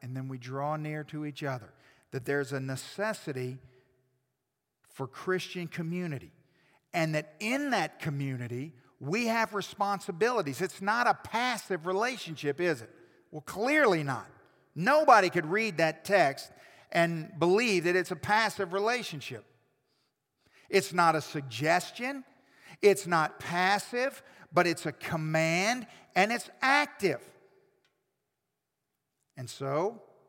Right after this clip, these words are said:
it's not only to draw in and to face our responsibilities, but it also serves as a rebuke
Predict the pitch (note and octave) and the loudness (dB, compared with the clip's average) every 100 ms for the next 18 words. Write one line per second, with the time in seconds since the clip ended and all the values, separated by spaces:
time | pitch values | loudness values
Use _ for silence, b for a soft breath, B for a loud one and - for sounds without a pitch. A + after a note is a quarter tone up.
0 | _ _ _ _ _ _ _ _ _ _ | _ _ _ _ _ _ _ _ _ _
1 | _ _ _ _ _ _ _ _ _ C3 | _ _ _ _ _ _ _ _ _ -14
2 | - C#3 E3 G#3 B3+ A3 F3+ D#3+ C#3 D3+ | -6 0 4 4 4 2 2 -2 -2 0
3 | D#3+ D3+ D3+ D#3+ F#3+ D#3+ D3 - D#3 D3 | 2 2 0 -2 -2 -6 -6 -4 -4 -2
4 | D3+ C#3+ C3 C#3+ C3+ C3 C3 D3 F#3 D#3+ | -2 -4 -4 -4 -4 -4 -2 -2 -2 -4
5 | A#3 A#3+ A#3+ C4 - G#3 - E3 C#3+ D#3+ | -2 2 0 0 -2 -4 -4 -4 0 0
6 | D#3+ E3+ E3+ F#3 F#3+ E3+ E3+ C4+ C4 D#3+ | -2 -4 -4 -4 -4 -4 -4 -2 -2 -4